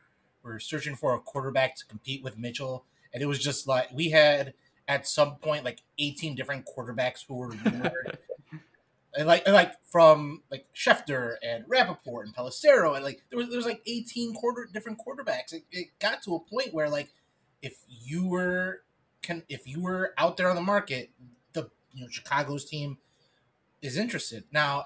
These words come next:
Speaker 1: as for Boston and Durant, I think that's a weird fit. Um, I feel like it's a forced fit. Like, it felt like when I first saw it at some ungodly hour from Woj, I was like, "Man, this seems like a mistake.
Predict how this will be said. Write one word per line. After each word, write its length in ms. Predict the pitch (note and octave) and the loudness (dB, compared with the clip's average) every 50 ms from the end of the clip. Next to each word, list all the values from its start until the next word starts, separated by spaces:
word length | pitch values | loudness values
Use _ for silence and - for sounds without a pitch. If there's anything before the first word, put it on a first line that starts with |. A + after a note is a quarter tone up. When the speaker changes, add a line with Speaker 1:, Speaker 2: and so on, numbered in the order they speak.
| - | 0
Speaker 1:
as 140 | D3+ D#3+ D3+ | 0 0 0
for 120 | - - B2+ | 0 -4 -8
Boston 840 | G#2+ - D#3+ G3 A#3+ C#4+ - - - D3 C3+ B2+ A#2+ A#2 A#2+ A#2+ - - | 0 2 4 4 4 2 0 -2 -4 -6 -6 -6 -8 -8 -12 -12 -8 -6
and 260 | C3 C3 B2 B2 A#2+ | -4 -4 -4 -6 -8
Durant, 540 | A2+ B2 A2+ G#2+ B2+ D3+ C#3+ B2 A#2 A2 G#2 - _ _ _ _ _ _ _ _ _ _ _ _ _ _ - | -10 -10 -6 -2 0 0 2 0 -2 -4 -8 -12 _ _ _ _ _ _ _ _ _ _ _ _ _ _ -14
I 20 | - | -6
think 200 | - B3 B3 A#3 | -4 -2 -2 0
that's 160 | C4 - D4 | 0 0 0
a 40 | B3 | -2
weird 360 | F3+ C#3 D3+ E3+ F#3+ F3 - | -2 0 0 0 0 0 -2
fit. 460 | - - - D3 C3 A2+ F#2+ - - _ _ - | -6 -6 -4 -2 -2 -2 -4 -6 -12 _ _ -4
Um, 500 | B2 B2+ C3 B2+ B2 B2 A#2+ A#2+ A#2+ - - | 0 2 2 2 2 0 -2 -6 -10 -10 -12
I 80 | B2 - - | -12 -12 -8
feel 140 | - F3+ G3+ | -4 2 2
like 160 | G3+ F#3 F#3+ | 2 2 2
it's 140 | D#3 C#3 - | -2 -6 -6
a 40 | D3+ | -8
forced 460 | - - - D4 D#4+ E4 - - - | -8 -4 -2 0 0 0 -2 -4 -6
fit. 320 | - - G#2 F#2+ - _ _ _ _ _ _ | -8 -10 -12 -14 -14 _ _ _ _ _ _
Like, 260 | - C#3 C3 B2+ A#2 - _ _ _ _ _ _ _ _ _ _ _ _ _ _ _ _ - | -4 -4 -4 -4 -6 -10 _ _ _ _ _ _ _ _ _ _ _ _ _ _ _ _ -6
it 80 | D#3+ | -6
felt 300 | - - F#3 G3+ A3 F3+ | -2 4 8 8 8 8
like 160 | F3+ F3+ F3 F3 | 6 0 0 2
when 140 | F#3 F#3 | 4 6
I 80 | F3 E3 | 6 6
first 420 | - - A#3 C4 C4+ - - - | 4 4 2 2 2 2 0 4
saw 260 | - F3 E3+ D#3+ D#3 C#3 | 8 10 10 10 10 8
it 280 | A#2+ A2+ A2+ A2 - - _ _ _ _ _ - | 6 4 0 -4 -10 -14 _ _ _ _ _ -4
at 240 | C3 C3 C#3 - _ _ _ _ | -4 -4 -4 -6 _ _ _ _
some 180 | - - D3+ D3 | -8 -6 -4 -2
ungodly 540 | D3+ D3 C#3 D3+ D3 C#3 C3+ B2+ C#3 C3+ C3 | -4 -2 0 2 2 2 2 0 0 0 2
hour 240 | B2 B2+ C3+ B2+ A#2 | 2 2 2 0 -2
from 300 | - - A#2+ A#2 A2 B2 | -6 -8 -8 -6 0 4
Woj, 420 | F#3 G#3 E3+ C3+ B2+ B2 C3 A#2+ - - - - - | 4 4 4 4 2 -2 -6 -10 -14 -18 -20 -12 -8
I 40 | F3 | -2
was 80 | D#3+ | 0
like, 200 | D#3 C#3 B2 - - _ _ _ _ _ C#3+ | 2 0 0 -2 -8 _ _ _ _ _ -4
"Man, 200 | D3 D3 C#3+ C#3 | -2 -2 0 -2
this 180 | E3+ - - | -4 -4 -4
seems 180 | - D#4+ D4 - | -4 -4 0 2
like 160 | D#3 C3+ - | 2 2 2
a 60 | A#2+ | -4
mistake. 540 | A2 G#2 - - - - G#2+ F#2+ F#2 - | -12 -12 -12 -12 -10 -10 -10 -12 -12 -14